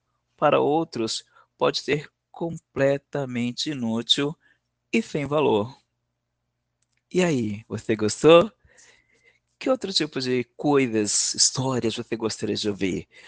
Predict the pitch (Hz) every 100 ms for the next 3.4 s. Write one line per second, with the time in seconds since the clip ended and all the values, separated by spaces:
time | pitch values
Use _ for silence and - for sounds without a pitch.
0 | - _ - 147 151 143 143 143 - 143
1 | - _ - 143 135 135 131 - 135 -
2 | - _ 101 98 110 113 113 123 123 123
3 | 123 123 123